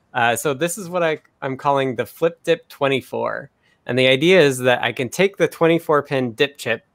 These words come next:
on that small keyboard, desolder it, put a socket down, and then I can put this P C B into the socket. And then I put the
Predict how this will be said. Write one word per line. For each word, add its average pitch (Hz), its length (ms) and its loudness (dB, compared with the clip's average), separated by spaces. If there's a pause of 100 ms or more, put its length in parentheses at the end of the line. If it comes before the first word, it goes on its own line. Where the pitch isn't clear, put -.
(260)
on 127 200 2
that 120 200 0
small 113 240 -2
keyboard, 107 540 -2 (460)
desolder 127 640 2
it, 110 160 -2 (100)
put 165 260 -2 (260)
a 120 580 0 (300)
socket - 500 -2
down, 110 460 0
and 120 160 -4
then 127 80 2
I 123 80 2
can 120 140 -6
put 156 180 -2
this 143 260 2
P - 160 -10
C 151 200 -4
B 127 260 -2
into 123 180 0
the 113 120 -2
socket. 127 520 -2 (380)
And 127 180 -4
then 139 120 4
I 135 100 4
put 131 340 -2
the 120 400 -4